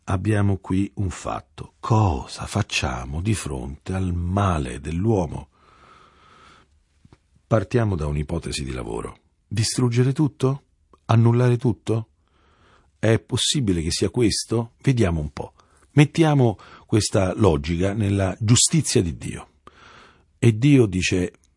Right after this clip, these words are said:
"Ma forse la vita dell'uomo non deve essere vissuta veramente,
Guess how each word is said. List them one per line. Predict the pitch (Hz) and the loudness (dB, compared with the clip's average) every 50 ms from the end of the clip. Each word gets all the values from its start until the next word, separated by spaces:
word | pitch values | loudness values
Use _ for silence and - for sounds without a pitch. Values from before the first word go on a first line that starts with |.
| _ _ - | _ _ 0
"Ma | 101 101 95 | 2 2 2
forse | - - - 156 143 131 110 - - - 101 | 2 2 4 6 6 6 4 2 0 0 0
la | 87 87 | 0 0
vita | 92 117 127 120 120 107 | 2 0 0 2 2 2
dell'uomo | 104 107 110 110 120 135 143 135 131 120 104 92 _ _ _ _ _ _ _ _ _ - - | 4 4 4 6 6 6 6 6 4 2 0 -2 _ _ _ _ _ _ _ _ _ -14 -6
non | 123 107 104 107 104 110 107 107 110 110 110 | -2 0 2 4 4 4 6 6 6 4 4
deve | 110 127 170 165 131 104 87 | 4 4 4 4 4 2 0
essere | 87 85 - - - 95 85 80 | 0 -2 -2 0 0 0 0 0
vissuta | 78 85 - - - 104 82 80 | 0 0 0 0 0 -2 -2 -2
veramente, | 73 73 76 73 73 73 71 65 62 60 62 - - - - | -2 -2 -2 -2 -2 -2 -2 -4 -4 -6 -8 -10 -12 -16 -16